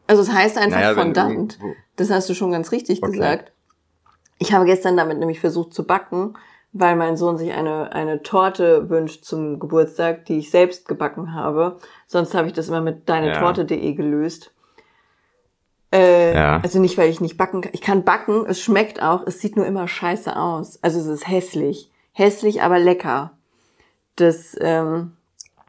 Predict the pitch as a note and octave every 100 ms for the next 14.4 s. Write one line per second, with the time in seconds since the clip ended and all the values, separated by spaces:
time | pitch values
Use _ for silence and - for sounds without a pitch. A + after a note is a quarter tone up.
0 | _ _ _ _ - F#3 F3 E3+ D#3+ -
1 | E2 - - - - - F#2+ - F#2+ F#2+
2 | G2+ F2+ F2+ F2 - F2+ - - E2 E2+
3 | G#3 B3+ - - - A3+ G#3+ - - G4+
4 | A4+ D#4 - - - F#3+ A3 G3+ G3+ A3+
5 | A3+ E3 E3 F3+ F#3 F#3+ - F3 F3+ G#3
6 | G3 F#3 F3+ F3+ D3+ - F3 F3+ A#3 A#3+
7 | - - - F3+ F3+ G3 - A3 G3+ -
8 | D#3 - - F3+ D3 C#3+ D3 D3 - _
9 | - - - _ - F#3+ F#3 F#3 F3+ -
10 | F3+ F3+ F3 F#3 F#3 G3+ G3 G#3+ G#3+ G#3
11 | F#3 F#3 F3+ E3+ D3+ F3 A3+ - F#3 E3+
12 | F3+ F3 G#3 - F3+ - F3+ F3+ - G#3+
13 | G#3+ G3+ G3+ F#3 F#3 F3 D#3+ - E3 E3
14 | E3 F#3 D3+